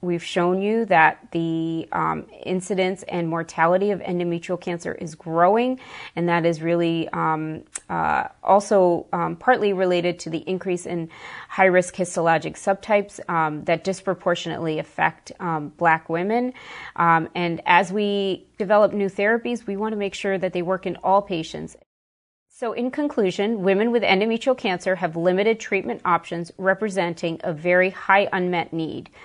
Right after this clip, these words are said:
Biomarker testing is imperative for patients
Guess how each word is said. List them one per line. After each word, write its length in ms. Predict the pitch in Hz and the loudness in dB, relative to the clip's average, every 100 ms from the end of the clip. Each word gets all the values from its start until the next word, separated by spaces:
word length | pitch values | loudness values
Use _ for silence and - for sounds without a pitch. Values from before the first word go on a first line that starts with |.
| - - - - | -20 -20 -8 2
Biomarker 640 | 170 196 226 247 254 277 | 6 6 6 4 4 -2
testing 460 | - 170 - 170 175 - | 0 -2 -2 -4 -6 -8
is 120 | 170 | -8
imperative 640 | 170 165 - 180 180 208 | -6 -6 0 4 4 4
for 180 | 208 247 | 0 -2
patients 600 | 247 185 165 165 175 - | -2 -6 -6 -8 -10 -12